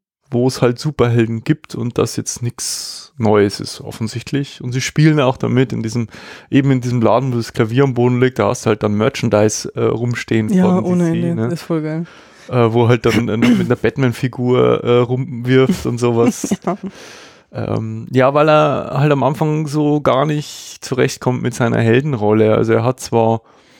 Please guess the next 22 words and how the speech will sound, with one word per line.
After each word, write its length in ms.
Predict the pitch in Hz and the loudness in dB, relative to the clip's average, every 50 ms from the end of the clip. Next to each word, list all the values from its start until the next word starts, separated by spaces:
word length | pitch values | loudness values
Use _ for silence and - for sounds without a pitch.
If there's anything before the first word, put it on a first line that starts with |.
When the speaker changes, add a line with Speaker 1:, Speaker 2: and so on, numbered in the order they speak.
| _ _ _ - | _ _ _ -4
Speaker 1:
er 120 | - 113 | 0 0
ist 140 | 117 131 - - | 0 0 2 2
zwar 160 | 120 107 - | 0 0 2
äußerlich, 800 | 107 139 185 185 - 180 170 180 196 196 - - - - - - | 2 2 2 2 0 0 0 2 0 0 -2 -6 -14 -16 -10 -4
körperlich 720 | - 151 170 170 - 160 151 156 170 - - - - - | -2 -2 0 0 0 0 2 2 0 -2 -4 -10 -6 -2
ein, 340 | 139 135 139 143 143 139 - | 0 0 0 0 -2 -4 -6
ein 260 | - 113 127 131 131 | -4 -4 -4 -4 -4
Superheld, 720 | 123 143 170 - 170 160 156 147 131 131 143 143 135 - | -4 -4 -4 0 2 2 2 4 4 4 4 2 2 0
aber 420 | - 113 113 117 123 123 120 - - | -2 -2 0 2 2 2 2 2 0
er 80 | - | -2
ist 160 | - 120 113 | -2 -4 -4
es 220 | 113 110 - - - | -6 -8 -8 -6 -4
halt 160 | 110 104 110 | -4 -4 -4
nicht 180 | 107 104 - - | -6 -8 -6 -4
geistig. 500 | - 113 113 104 - - - - - - _ _ _ _ _ _ - 160 _ _ _ | -4 -4 -4 -4 -6 -10 -12 -14 -14 -18 _ _ _ _ _ _ -20 -20 _ _ _
Speaker 2:
Ja. 200 | 202 185 180 180 _ _ _ _ _ _ _ _ _ - - - - - - - - | -20 -20 -20 -20 _ _ _ _ _ _ _ _ _ -20 -20 -20 -20 -20 -20 -10 -2
Speaker 1:
Und 120 | - 123 139 | 0 2 4
das 160 | 160 175 165 | 4 2 2
ist 180 | 180 156 - 160 | 0 -2 0 2
halt 240 | 151 147 143 139 | 2 2 2 0
so 500 | - - 139 127 127 127 127 127 127 127 | -2 -2 -2 0 2 2 2 2 0 -2
die, 540 | 123 120 - 120 120 117 120 120 120 117 113 | -2 -4 -8 -8 -6 -6 -4 -4 -4 -6 -6